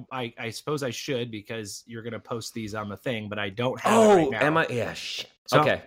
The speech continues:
Speaker 1: I'm
Speaker 2: got
Speaker 1: gonna,
Speaker 2: it.
Speaker 1: I'm, well, you don't have to. I'm
Speaker 2: No,
Speaker 1: gonna
Speaker 2: I
Speaker 1: make
Speaker 2: got
Speaker 1: you
Speaker 2: it.
Speaker 1: look, I'm gonna make you look for it, Travis, though.
Speaker 2: Don't let me
Speaker 1: Uh,
Speaker 2: close
Speaker 1: wha-
Speaker 2: this chat out before I copy all
Speaker 1: Yeah,
Speaker 2: these
Speaker 1: don't,
Speaker 2: links.
Speaker 1: don't close the chat out. Um, well, we've been on a Ed Brubaker, Sean Phillips kick. I love it.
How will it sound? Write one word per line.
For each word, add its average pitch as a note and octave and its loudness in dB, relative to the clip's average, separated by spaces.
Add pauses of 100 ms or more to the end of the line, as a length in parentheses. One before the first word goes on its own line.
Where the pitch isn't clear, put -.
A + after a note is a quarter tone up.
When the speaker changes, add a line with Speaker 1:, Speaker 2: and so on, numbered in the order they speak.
Speaker 1:
I'm C3 4
Speaker 2:
got E3+ 4
Speaker 1:
gonna, F3+ 0
Speaker 2:
it. - -6
Speaker 1:
I'm, D#3 4 (240)
well, G#3 8
you A3 6
don't D#3 6
have A#2 4
to. F#2 -4
I'm C3+ 6
Speaker 2:
No, F3 8
Speaker 1:
gonna E3 8
Speaker 2:
I D#3+ 10
Speaker 1:
make D#3 10
Speaker 2:
got A2 6
Speaker 1:
you D#3+ 6
Speaker 2:
it. - 4
Speaker 1:
look, C#3 4 (220)
I'm D3+ 4
gonna F3+ 4
make F3 2
you D#3 4
look D3+ 4
for A2 0
it, G#2+ -4
Travis, G2+ -2
though. G2+ -2 (120)
Speaker 2:
Don't F3 6
let G#3+ 10
me D#3 12
Speaker 1:
Uh, D#3+ 10
Speaker 2:
close F#3+ 10
Speaker 1:
wha- F3+ 8
Speaker 2:
this E3+ 4
chat D#3 8
out C3+ 6
before A#2+ 4
I A2+ 6
copy A2+ 2
all A2 6
Speaker 1:
Yeah, C#3 8
Speaker 2:
these B2+ 2
Speaker 1:
don't, E3 6
Speaker 2:
links. - -4 (240)
Speaker 1:
don't E3+ 2
close E3+ 0
the D3+ -4
chat D#3+ 6
out. A2 0 (320)
Um, F#3+ 8 (200)
well, G#3+ 8
we've C4 4
been F3+ 6
on E3 4 (100)
a D#3+ 2
Ed E3+ 0
Brubaker, D3+ 2
Sean D3 2
Phillips B2+ -2
kick. - -6 (480)
I F3+ 8
love F3 10
it. D#3 6